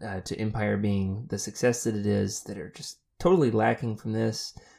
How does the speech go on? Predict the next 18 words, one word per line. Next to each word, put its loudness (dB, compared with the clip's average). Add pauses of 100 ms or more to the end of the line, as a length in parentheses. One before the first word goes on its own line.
would 0
be 6
the 6
relationship 2
between -4
Han -4
and -8
Leia, 4 (520)
uh, 0
'cause -4
you 2
don't 0
get -6
Han 0
at -8
all 0
in -6
this. -6